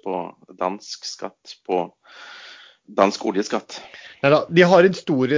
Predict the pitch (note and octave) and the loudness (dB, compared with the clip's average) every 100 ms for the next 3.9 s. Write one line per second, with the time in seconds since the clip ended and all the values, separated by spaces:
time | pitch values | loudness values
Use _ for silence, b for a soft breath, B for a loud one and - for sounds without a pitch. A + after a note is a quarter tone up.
0 | D3 E3 D#3+ D3 A#2 C3+ - - C3+ G#2 | 0 0 0 -2 -2 -4 -10 -10 -6 -6
1 | - C#3 - B2+ B2 G#2+ G2+ G2+ A#2 A2 | -4 -4 -2 -2 0 -2 -4 -4 -6 -4
2 | G#2+ A2 G#2+ G#2+ G#2+ B2+ B2 - F2+ A#2+ | -2 -2 -2 -2 -4 -6 -6 -6 -4 0
3 | C3+ C3+ - C#3 C3+ - A#2 A#2+ | 2 0 0 -6 -6 -6 -8 -6